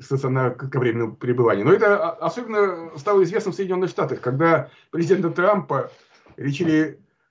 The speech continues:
препаратом Регенерон. Это была смесь моноклональных антител, и он, и он как-то быстро у-,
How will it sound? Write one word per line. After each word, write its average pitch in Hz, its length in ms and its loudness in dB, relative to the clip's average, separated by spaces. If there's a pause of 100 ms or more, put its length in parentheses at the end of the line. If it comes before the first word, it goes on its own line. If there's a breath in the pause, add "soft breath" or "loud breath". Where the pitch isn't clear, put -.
препаратом 156 480 0
Регенерон. 147 600 -2 (360)
Это 139 180 -6
была 147 220 2
смесь 135 380 -4 (260)
моноклональных 120 520 -2
антител, 151 300 4
и 190 40 6
он, 196 60 4
и 185 140 -4
он 208 120 6
как-то 196 220 2
быстро 190 500 2
у-, 180 220 -14